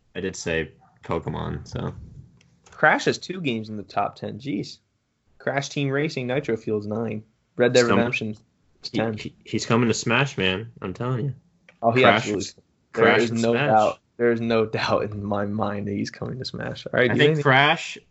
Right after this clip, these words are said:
Speaker 1: I think Rayman has a chance.
Speaker 2: You still, you, Scorpion, are you on to the,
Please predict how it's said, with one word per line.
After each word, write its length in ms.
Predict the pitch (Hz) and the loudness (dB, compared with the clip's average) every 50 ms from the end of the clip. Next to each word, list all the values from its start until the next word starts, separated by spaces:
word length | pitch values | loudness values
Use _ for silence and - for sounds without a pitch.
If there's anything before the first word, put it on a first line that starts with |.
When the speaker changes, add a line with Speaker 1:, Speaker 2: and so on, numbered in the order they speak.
| - - | -10 -10
Speaker 1:
I 60 | 104 | -8
think 200 | - 180 190 160 | -6 -6 -6 -6
Rayman 640 | 127 90 87 90 90 90 90 85 82 80 80 80 78 | -6 -6 -4 -2 0 0 0 -2 -2 -4 -4 -4 -4
has 160 | 80 82 80 | -6 -6 -6
a 60 | 71 | -8
chance. 720 | 65 - - - 80 80 78 80 80 - - - - - _ _ _ _ _ _ _ _ _ _ _ _ _ _ _ _ _ _ _ _ _ _ _ _ _ _ _ _ _ _ - | -10 -8 -6 -4 -4 -4 -4 -6 -8 -10 -12 -12 -14 -14 _ _ _ _ _ _ _ _ _ _ _ _ _ _ _ _ _ _ _ _ _ _ _ _ _ _ _ _ _ _ -6
Speaker 2:
You 160 | - 127 123 120 | 0 0 0 0
still, 320 | - - 139 123 117 117 - | 2 4 4 4 4 4 0
you, 160 | - 113 - | -4 -2 -2
Scorpion, 600 | - - - - 123 117 113 120 120 117 120 117 | -2 0 4 6 6 6 6 4 0 0 2 2
are 40 | 113 117 | 2 2
you 120 | 117 117 | 4 2
on 300 | 110 110 113 107 107 - - _ _ - | 2 2 0 -4 -6 -10 -14 _ _ -6
to 100 | - 110 | -4 -4
the, 160 | 107 110 107 | -4 -4 -8